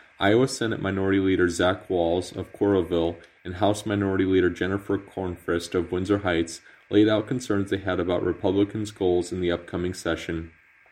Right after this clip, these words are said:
in a press conference on Friday. They held the press conference after the Iowa Capitol Press Association's legislative preview forum was canceled because Republican legislative leaders and Governor Kim Reynolds declined to attend.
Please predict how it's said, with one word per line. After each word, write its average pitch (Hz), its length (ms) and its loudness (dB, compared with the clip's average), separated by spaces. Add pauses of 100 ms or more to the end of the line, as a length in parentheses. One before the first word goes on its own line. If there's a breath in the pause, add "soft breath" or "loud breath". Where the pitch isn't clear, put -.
(140)
in 107 100 2
a 98 60 4
press - 280 0
conference 85 400 -2
on 85 120 -2
Friday. 80 420 -2 (480 soft breath)
They 98 60 -2
held 107 180 4
the 120 60 2
press - 320 0
conference 92 420 -2
after 90 260 -4
the 90 120 0
Iowa 95 280 0
Capitol 95 520 -2
Press 104 340 -2
Association's 87 840 0
legislative 95 600 -2
preview 107 400 -2
forum 85 420 -4 (280 loud breath)
was 95 140 -2
canceled 107 500 0
because 101 320 2
Republican 101 640 -2
legislative 95 520 0
leaders 85 440 2 (640 soft breath)
and 87 320 -4
Governor 101 320 2
Kim 104 260 -2
Reynolds 87 260 0
declined 82 440 -4
to 82 120 0
attend. 80 380 -2